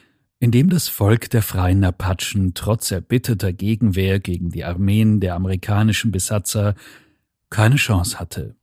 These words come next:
Am Anfang waren es die Spanier, die eine zivilisationsfeindliche Wildnis mit Gewalt unterwerfen wollte und bei diesem Versuch die Apachen beraubten, versklavten und niedermetzelten. Die spanische Kolonialregierung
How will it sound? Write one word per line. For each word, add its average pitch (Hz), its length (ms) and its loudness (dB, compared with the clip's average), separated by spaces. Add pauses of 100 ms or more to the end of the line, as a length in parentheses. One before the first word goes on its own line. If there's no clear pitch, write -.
(400)
Am 117 140 2
Anfang 143 440 4
waren 110 280 6
es 98 160 2
die 98 100 2
Spanier, 92 800 0 (220)
die - 100 -4
eine 87 320 -6
zivilisationsfeindliche 101 1600 0
Wildnis 98 580 0
mit 90 220 -6
Gewalt 98 480 0
unterwerfen 95 640 -2
wollte 95 420 2 (600)
und 104 180 -2
bei 110 100 0
diesem 117 320 0
Versuch 127 480 0
die 101 160 0
Apachen 104 540 0
beraubten, 90 720 -2
versklavten 95 1080 -2
und 113 280 0
niedermetzelten. 87 1000 -2 (720)
Die - 80 -6
spanische 107 600 0
Kolonialregierung 98 1200 2